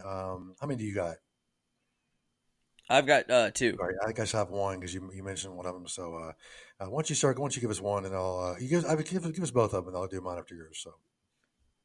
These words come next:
Speaker 2: All right, so one of the ones I wanted to mention was Two Evil Eyes. Now, this is a George A. Romero and a Dario Argento kind of combination. Uh,
Speaker 1: Nice.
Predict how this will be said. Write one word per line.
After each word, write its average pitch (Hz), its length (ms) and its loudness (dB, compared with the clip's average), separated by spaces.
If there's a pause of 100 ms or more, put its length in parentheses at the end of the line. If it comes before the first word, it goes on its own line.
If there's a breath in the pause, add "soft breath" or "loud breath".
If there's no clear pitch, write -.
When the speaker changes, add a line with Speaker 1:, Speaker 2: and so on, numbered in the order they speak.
(520)
Speaker 2:
All 180 80 4
right, 143 200 4
so 160 320 8
one 151 200 4
of 240 60 6
the 262 60 6
ones 196 180 10
I 185 60 12
wanted 156 160 12
to 143 60 8
mention 131 260 8
was 120 100 4
Two 208 360 8
Evil 147 340 0
Eyes. 107 380 0
Now, 117 160 6
this 143 180 4
is 135 100 0
a 131 60 4
George 127 320 10
A. 123 80 10
Romero 110 680 8
and 110 260 4
a 104 100 4
Dario 107 420 6
Argento 101 640 0
kind 107 200 2
of 98 80 0
combination. 113 760 2
Uh, 95 280 0 (560 loud breath)
Speaker 1:
Nice. 101 360 -12